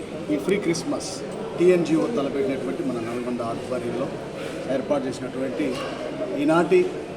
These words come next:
ఈ మంచి కార్యక్రమాన్ని ఏర్పాటు చేసినందుకు వారికి నా యొక్క శుభాభివందనాలు తెలియపరుస్తున్నాను. ఈ ఫ్రీ క్రిస్మస్లో ప్రత్యేకమైనటువంటి స్పెషల్ వాక్య సందేశాన్ని ఇవ్వడానికి నాకు ఈ అవకాశాన్ని దేవుడు ఇచ్చాడు.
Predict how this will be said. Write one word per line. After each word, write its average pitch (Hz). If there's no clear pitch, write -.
ఈ 277
మంచి 277
కార్యక్రమాన్ని -
ఏర్పాటు -
చేసినందుకు -
వారికి 123
నా -
యొక్క -
శుభాభివందనాలు -
తెలియపరుస్తున్నాను. 170
ఈ 180
ఫ్రీ 262
క్రిస్మస్లో 185
ప్రత్యేకమైనటువంటి 202
స్పెషల్ 302
వాక్య -
సందేశాన్ని 143
ఇవ్వడానికి 127
నాకు 127
ఈ 127
అవకాశాన్ని 139
దేవుడు 127
ఇచ్చాడు. 135